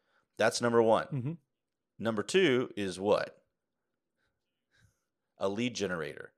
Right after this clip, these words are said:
Speaker 1: right? So
Speaker 2: Yep.
Speaker 1: it could be your pricing guide. It could be,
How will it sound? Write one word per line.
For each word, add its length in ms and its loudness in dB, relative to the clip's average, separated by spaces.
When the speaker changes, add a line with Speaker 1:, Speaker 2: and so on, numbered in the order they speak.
Speaker 1:
right? 260 -2
So 600 2
Speaker 2:
Yep. 100 -6
Speaker 1:
it 80 -12
could 120 -10
be 80 -4
your 120 0
pricing 460 -2
guide. 320 -4
It 180 -12
could 160 -14
be, 520 -8